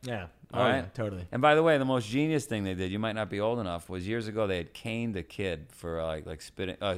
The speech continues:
Speaker 1: For my time.
Speaker 2: graffitiing or, or that whacked him with a
Speaker 1: Oh,
Speaker 2: cane.
Speaker 1: the cane. Yeah,
Speaker 2: Remember the
Speaker 1: for
Speaker 2: cane?
Speaker 1: sure. Totally. Yeah,
Speaker 2: Remember?
Speaker 1: yeah. I think
Speaker 2: And
Speaker 1: Bill Clinton had to get involved with that. Like, they
Speaker 2: Yeah,
Speaker 1: had to, like,
Speaker 2: it was a
Speaker 1: on his behalf.
Speaker 2: Exactly, but I
Speaker 1: Not
Speaker 2: think it
Speaker 1: gonna
Speaker 2: was
Speaker 1: hang him.
Speaker 2: genius because what it did was it said,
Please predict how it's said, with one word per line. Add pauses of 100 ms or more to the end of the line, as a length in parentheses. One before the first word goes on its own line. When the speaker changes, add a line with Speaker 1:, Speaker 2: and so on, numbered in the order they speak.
(160)
Speaker 1:
For
my
time.
Speaker 2:
graffitiing
or, (360)
or
that (220)
whacked
him
with
a
Speaker 1:
Oh,
Speaker 2:
cane.
Speaker 1:
the
cane.
Yeah,
Speaker 2:
Remember
the
Speaker 1:
for
Speaker 2:
cane?
Speaker 1:
sure.
Totally.
Yeah,
Speaker 2:
Remember?
Speaker 1:
yeah. (200)
I
think
Speaker 2:
And
Speaker 1:
Bill
Clinton
had
to
get
involved
with
that.
Like,
they
Speaker 2:
Yeah,
Speaker 1:
had
to,
like,
Speaker 2:
it
was
a
Speaker 1:
on
his
behalf.
Speaker 2:
Exactly,
but
I
Speaker 1:
Not
Speaker 2:
think
it
Speaker 1:
gonna
Speaker 2:
was
Speaker 1:
hang
him.
Speaker 2:
genius
because
what
it
did
was
it
said,